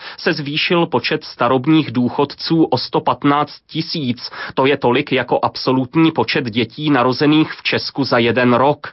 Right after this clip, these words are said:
Celkový počet penzistů převyšuje dva miliony tři sta tisíc. Narůstá také průměrný věk dožití. V roce devatenáct set devadesát to bylo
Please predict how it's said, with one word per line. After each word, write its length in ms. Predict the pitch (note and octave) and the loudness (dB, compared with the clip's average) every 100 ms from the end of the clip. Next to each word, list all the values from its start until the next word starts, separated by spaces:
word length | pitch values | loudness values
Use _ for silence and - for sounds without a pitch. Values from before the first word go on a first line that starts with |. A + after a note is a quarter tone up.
| _ - - - | _ -20 -18 -8
Celkový 540 | - C3 B2+ B2+ C#3 | -2 0 0 -2 -2
počet 380 | B2+ A#2+ - C3+ | -2 -2 -2 -4
penzistů 720 | - A#2+ A#2 C3 - - D3 | 0 0 0 -2 -4 0 0
převyšuje 640 | D3 - A2+ B2+ - C#3+ D3 | 0 -2 -2 0 0 2 0
dva 240 | A#2 B2 | 0 2
miliony 640 | C#3 B2+ C3 C3+ C3+ D3 | 2 2 4 4 4 2
tři 220 | C#3+ - C3 | 0 -4 -6
sta 220 | - C#3 | -4 -6
tisíc. 640 | - D#3 D#3 B2+ B2 - - - - | -4 -8 -4 -2 -4 -8 -14 -8 0
Narůstá 640 | C3+ E3+ F3 - F3 F3 | 2 2 0 -2 -2 0
také 360 | D#3 - D#3 D#3 | -2 -2 -2 0
průměrný 720 | C3+ B2+ C3+ C#3+ D3 D3+ C3 | -2 2 2 2 2 0 0
věk 260 | C#3 C#3+ | -2 -2
dožití. 720 | A#2 A2+ - E2+ - A#2+ A#2 - - A2 | -2 -2 -2 -6 -8 -4 -4 -4 -10 -2
V 60 | |
roce 280 | B2 - C#3 | 0 0 -2
devatenáct 580 | A#2+ A#2 A#2+ A#2+ A#2+ A#2+ | 0 0 0 0 0 0
set 160 | C#3 | -4
devadesát 840 | A2+ A2 A#2 A#2 - B2+ A#2 C3+ - | -2 0 0 -2 -2 -2 0 -2 -4
to 120 | A#2 | -4
bylo 260 | A#2 B2+ | 0 0